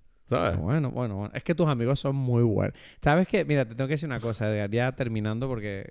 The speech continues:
Speaker 2: llevamos una semana muy emocional. Yo me casé hace una semana. Tú di-, dijiste unas palabras maravillosas en la ceremonia.
Speaker 1: <laughs>
Speaker 2: Y,
Speaker 1: Ya.
Speaker 2: y yo, y yo hoy hablando con Paulina,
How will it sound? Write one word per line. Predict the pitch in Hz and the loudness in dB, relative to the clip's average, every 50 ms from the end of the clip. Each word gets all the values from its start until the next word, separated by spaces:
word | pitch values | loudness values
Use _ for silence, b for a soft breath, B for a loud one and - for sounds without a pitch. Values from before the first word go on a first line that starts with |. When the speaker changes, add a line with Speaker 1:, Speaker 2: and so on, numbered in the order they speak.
| - | -10
Speaker 2:
llevamos | 110 113 104 101 113 117 | -6 -6 -4 -4 -4 -4
una | 135 135 123 | -4 -4 -4
semana | - 123 110 107 107 107 | -4 -2 0 2 2 2
muy | 107 113 | 4 2
emocional. | 113 110 104 - - 113 113 117 117 117 | 2 2 0 -2 -2 0 0 0 0 0
Yo | 107 104 | 0 -2
me | 101 107 107 | -2 -2 -2
casé | - 120 110 - - 120 117 | -2 -2 -2 -2 0 0 0
hace | 110 98 98 107 | 0 0 -2 -4
una | 104 98 | -4 -4
semana. | - 107 101 107 117 123 | -4 -4 -4 -2 -2 -2
Tú | 110 - 127 127 | -2 -2 -2 -2
di-, | 113 127 135 - - - | -2 -2 -4 -6 -8 -4
dijiste | - 131 123 110 131 143 - - | 0 2 2 4 4 2 0 -2
unas | 120 104 107 95 | -4 -4 -2 -2
palabras | - - 104 98 98 104 104 107 | 0 0 0 0 0 -2 -2 -2
maravillosas | 110 110 107 104 98 98 98 101 113 117 - - 113 107 90 _ B B B B B B B B B B | 0 0 2 2 4 4 2 2 0 0 -2 -4 -8 -10 -10 _ B B B B B B B B B B
en | B 117 117 107 | B -2 0 0
la | 101 | 2
ceremonia. | 92 - 113 101 101 98 101 110 110 107 104 101 117 147 165 | 2 2 4 4 4 6 4 4 4 4 2 2 0 -2 -4
Speaker 1:
<laughs> | - - - - - - - B B B 214 214 208 190 | -6 -14 -20 -18 -16 -16 -16 B B B -6 -6 -2 4
Speaker 2:
Y, | 151 135 135 131 127 127 123 123 120 | 6 8 10 10 10 10 10 8 6
Speaker 1:
Ya. | 113 - | 6 6
Speaker 2:
y | - 139 139 135 | 6 6 6 8
yo, | 127 147 165 185 - | 8 8 6 6 4
y | 156 147 143 139 143 | 0 0 0 0 0
yo | 135 170 170 - | 0 -2 -2 0
hoy | - 175 185 202 214 | 0 2 2 2 2
hablando | 196 160 151 156 175 190 | 2 2 0 0 0 0
con | 170 170 151 127 | 0 0 0 2
Paulina, | 131 117 113 113 127 165 160 127 107 104 110 127 196 | 0 0 0 -2 -2 -4 -4 -4 -4 -6 -6 -8 -10